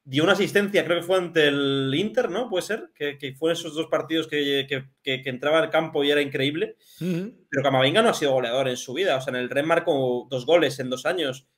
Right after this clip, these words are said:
Speaker 1: en tres, perdón, en tres temporadas creo que marcó solo do-, dos goles. Tchouaméni, es verdad que en esa faceta goleadora tampoco se la hemos visto, pero yo recuerdo una exhibición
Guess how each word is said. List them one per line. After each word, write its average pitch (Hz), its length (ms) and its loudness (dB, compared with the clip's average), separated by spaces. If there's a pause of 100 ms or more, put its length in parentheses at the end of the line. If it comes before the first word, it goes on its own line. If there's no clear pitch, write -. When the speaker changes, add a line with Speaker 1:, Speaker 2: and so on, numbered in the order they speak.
Speaker 1:
en 139 100 -6
tres, 170 200 6
perdón, 147 280 0
en 127 80 -2
tres 143 140 -8
temporadas 156 320 -2
creo 170 100 -2
que 160 80 -2
marcó 131 180 -4
solo 131 180 -6
do-, 123 160 -8 (420)
dos 131 160 -2
goles. 160 280 4
Tchouaméni, 151 640 0 (280)
es 135 80 -12
verdad 160 320 6
que 139 80 2
en 131 320 -4 (240)
esa 143 180 -10
faceta 156 300 2
goleadora 147 320 6
tampoco 139 240 -2
se 156 60 -2
la 151 40 2
hemos 147 140 0
visto, 160 180 -2
pero 156 140 0
yo 135 60 2
recuerdo 151 380 2
una 151 200 -2
exhibición 143 800 0